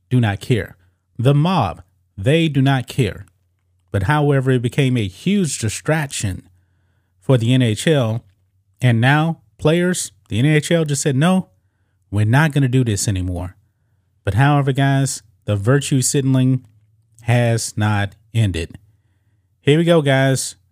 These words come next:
Check this out. N H L players unveil inclusion coalition they hope will make hockey more diverse. Yes, I believe that this will fail, guys.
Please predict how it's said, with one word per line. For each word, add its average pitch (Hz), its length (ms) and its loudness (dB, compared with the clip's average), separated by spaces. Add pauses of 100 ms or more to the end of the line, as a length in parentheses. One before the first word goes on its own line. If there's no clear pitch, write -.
Check 147 320 0
this 143 260 0
out. 101 280 -2 (1400)
N 185 120 4
H 180 260 0
L 175 180 4
players 170 600 0
unveil 147 640 0
inclusion 156 800 2
coalition 123 800 0 (720)
they 120 180 2
hope 165 240 0
will 147 180 2
make 143 260 0
hockey 120 640 -4 (420)
more 113 140 0
diverse. 95 680 -4 (880)
Yes, 104 540 -2 (680)
I 127 140 4
believe 135 360 2
that 110 180 -4
this 135 340 0 (160)
will 123 320 0
fail, 117 320 0
guys. 95 520 -4